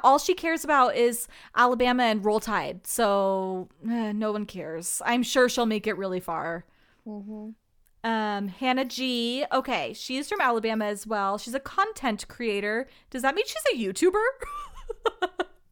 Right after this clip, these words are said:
Speaker 2: Probably.
Speaker 1: Should we, we should Google Hannah G.
Speaker 2: She got
Speaker 1: This
Speaker 2: the first
Speaker 1: girl,
Speaker 2: impression rose,
Speaker 1: she
Speaker 2: right?
Speaker 1: got the first impression rose, and she looks like a cat. Um,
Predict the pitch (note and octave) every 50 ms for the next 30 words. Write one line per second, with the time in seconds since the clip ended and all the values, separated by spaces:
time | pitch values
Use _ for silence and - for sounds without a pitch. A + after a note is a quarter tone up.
0 | _ _ _ - - - - - - - - - - A3+ G#3+ A#3 G3+ F#3+ F#4 E4
1 | F4+ F4+ D#4 D4 E4 F#3+ - - - - - - _ _ D4+ F#4 F#4 F#4 G4+ B3
2 | A#3 A#3+ A#3 G#3 G#3 G3+ A3+ G3+ F#3+ F#3 F3+ F3+ F#3+ F#3+ E3+ - - - - -
3 | - - B3+ A#3+ C4 C4+ A4 - B3+ B3 E4 D4+ C#4 C4 C4 G#3+ G#3 G#3+ G#3+ G#3+
4 | - - - D4+ C#4+ C#4+ C#4 C4+ C#4+ D#4+ E4 F4 F4 F4 G4 G4+ - G4+ G4+ G4+
5 | - A4 G4+ F#4+ F#4+ G4 G4 - - E4 A#3 G3+ F#3+ F#3 F#3 F#3+ - - A3+ A#3
6 | A3+ - - B3+ A#3 G#3+ D#4+ A#4 - - - - - F4+ G4+ G4+ G#4+ G4+ - -
7 | C#4 - - _ _ - - - - _ _ _ _ - - - - - - -
8 | D3+ B3 A#3+ A#3 A3+ A3+ A3+ A3 A3 G#3+ A#3 C#4+